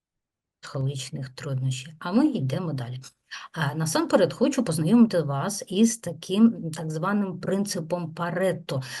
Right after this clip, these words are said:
Тобто це такий принцип, який допоможе вам зрозуміти,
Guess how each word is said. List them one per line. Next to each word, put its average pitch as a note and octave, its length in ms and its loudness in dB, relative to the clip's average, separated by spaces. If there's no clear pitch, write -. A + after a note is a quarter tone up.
Тобто E3+ 260 -4
це E3+ 220 -2
такий F3+ 300 -6
принцип, D4+ 400 -2
який F#3+ 220 0
допоможе F#3+ 420 4
вам G3+ 220 2
зрозуміти, G3+ 640 4